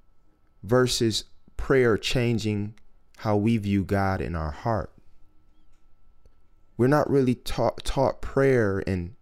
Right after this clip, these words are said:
and seeking God from a standpoint of seeking God for him. We're taught seeking God for him and the things that we want. And, and, and God isn't enough by himself.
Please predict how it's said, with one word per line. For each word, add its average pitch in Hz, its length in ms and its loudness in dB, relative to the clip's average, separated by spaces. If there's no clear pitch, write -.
and 87 160 -4
seeking 120 560 -2
God 107 500 0
from 120 200 2
a 101 40 4
standpoint 113 580 0
of 92 120 -2
seeking 101 440 -2
God 92 340 0
for - 180 -6
him. 101 380 -2
We're 110 120 0
taught 117 280 0
seeking 104 420 -4
God 95 380 0
for - 180 -6
him 101 360 -2
and 95 180 -2
the 80 60 -8
things 90 360 -2
that - 160 -6
we 85 120 -2
want. 85 300 -2
And, 95 240 2
and, 98 280 0
and 90 200 -2
God 104 420 2
isn't 95 260 0
enough 87 380 -2
by 80 240 -2
himself. 80 760 -4